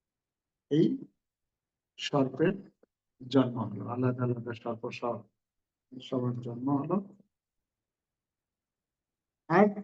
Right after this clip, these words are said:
তার মধ্যে প্রথম যেটি এসেছিল, যে প্রথম ডিমটি থেকে, সেটা হচ্ছে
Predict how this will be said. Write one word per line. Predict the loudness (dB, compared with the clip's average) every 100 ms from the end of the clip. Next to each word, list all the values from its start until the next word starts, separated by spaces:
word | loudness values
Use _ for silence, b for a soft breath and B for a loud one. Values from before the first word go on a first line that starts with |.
| -2
তার | 6 6 6 4
মধ্যে | 2 0 4 8 8 6 -8 _ _ _ _ _ _ _
প্রথম | 4 4 6 10 12 12 6 -2 _ _ _ _ _ _ _ _ _ _ _ _ _ _ _ _ _ _ _ _ _ _ _ _
যেটি | 6 6 8 6 6 -10 _ _ _ _ -2
এসেছিল, | 0 2 2 6 6 6 -2 -20 _
যে | 2 2 2
প্রথম | 0 -2 2 2
ডিমটি | 6 4 4 -2
থেকে, | 0 0 -2 -4 _ _ _ _ _ _ _ _ _
সেটা | 2 2 4 2
হচ্ছে | 0 -4